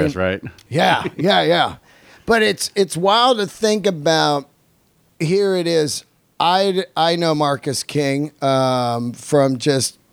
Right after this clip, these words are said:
Speaker 2: you know, having him on the podcast and becoming friends and texting with him and going to his shows. But now you're thrown into a, uh, you know, a,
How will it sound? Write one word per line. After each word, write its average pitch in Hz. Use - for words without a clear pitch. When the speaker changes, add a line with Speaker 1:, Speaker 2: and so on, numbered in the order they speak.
Speaker 2:
you 147
know, 120
having 135
him 131
on 127
the 123
podcast 156
and 135
becoming 123
friends 165
and 120
texting 156
with 156
him 151
and 131
going 135
to 127
his 123
shows. 185
But 170
now 220
you're 180
thrown 196
into 175
a, 156
uh, 147
you 196
know, 170
a, 147